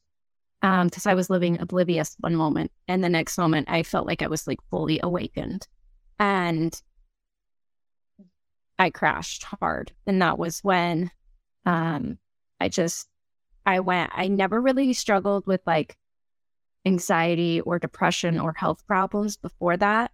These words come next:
And it was like a light switch. It was literally, like,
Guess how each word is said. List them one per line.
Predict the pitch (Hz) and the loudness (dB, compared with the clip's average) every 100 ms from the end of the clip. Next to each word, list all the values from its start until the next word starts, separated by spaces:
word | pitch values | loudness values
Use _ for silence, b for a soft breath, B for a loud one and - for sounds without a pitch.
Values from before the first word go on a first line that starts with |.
| - | -2
And | 185 | 0
it | 175 | 0
was | - 202 | 0 -2
like | 185 | 0
a | 165 | -2
light | 160 - - | -2 -4 -6
switch. | - 156 - - | -10 -10 -6 -4
It | 175 | -2
was | 185 | -2
literally, | 185 190 185 170 160 156 | 0 2 4 2 2 0
like, | - - - | -2 -6 -12